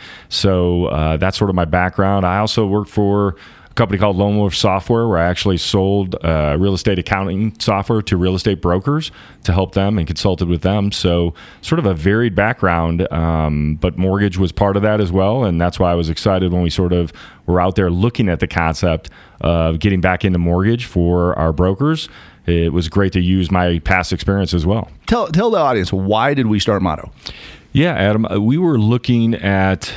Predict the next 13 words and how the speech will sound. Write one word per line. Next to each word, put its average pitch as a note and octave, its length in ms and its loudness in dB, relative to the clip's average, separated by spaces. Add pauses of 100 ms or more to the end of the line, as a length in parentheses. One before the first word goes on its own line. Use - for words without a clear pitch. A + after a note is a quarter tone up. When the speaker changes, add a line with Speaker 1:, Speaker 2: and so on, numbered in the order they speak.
(140)
Speaker 1:
the F2+ 380 0
fact G2+ 440 -2
that F2 260 0
with F2+ 140 -2
the, E2+ 260 2
the E2+ 100 -2
financial G#2 480 0
crisis G2+ 680 0
that, E2+ 520 0
uh, E2 120 -4 (160)
things A2 340 0
were F#2 80 0
changing, D#2 520 -2